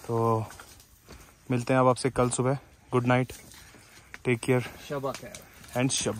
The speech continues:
Speaker 1: खैर। So अभी रात के दो बजे हैं and, uh, हम सोए हुए थे,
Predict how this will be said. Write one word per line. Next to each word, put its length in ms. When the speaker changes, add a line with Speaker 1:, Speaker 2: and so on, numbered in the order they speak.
Speaker 1:
खैर। 260
So 260
अभी 500
रात 280
के 200
दो 220
बजे 220
हैं 280
and, 280
uh, 480
हम 160
सोए 280
हुए 240
थे, 140